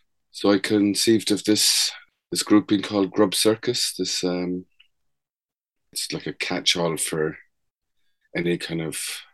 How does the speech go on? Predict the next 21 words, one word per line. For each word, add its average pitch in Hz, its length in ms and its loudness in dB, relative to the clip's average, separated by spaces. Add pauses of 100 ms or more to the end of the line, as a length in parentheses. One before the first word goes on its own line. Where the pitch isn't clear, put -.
(160)
random 85 540 0
madness 85 500 -2
I 80 100 -6
have. 82 280 -6 (800)
Puts 101 240 0
manners 95 400 4
on 90 140 0
it, 82 240 -4
makes 87 300 -2
it - 80 -10
seem 87 400 0
like 78 220 -8
it's 76 220 -6
something, 78 420 -8 (500)
some 90 240 0
sort 82 180 -2
of - 160 -6
coherent 87 640 4
offering, 76 540 -4
you 76 80 -8
know, 95 160 -10